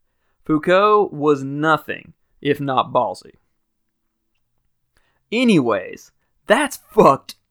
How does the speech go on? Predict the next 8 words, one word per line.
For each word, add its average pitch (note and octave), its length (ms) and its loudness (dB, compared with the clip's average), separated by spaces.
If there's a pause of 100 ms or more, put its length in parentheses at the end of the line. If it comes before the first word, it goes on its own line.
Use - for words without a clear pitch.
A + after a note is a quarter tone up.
up, A#3+ 460 0
right? F3+ 500 -2 (680)
Burning G3 720 2
the C3+ 220 -2
offending D3+ 560 -4
hand D3+ 500 -6 (240)
with C3 260 -2
sulfur A#3+ 840 -4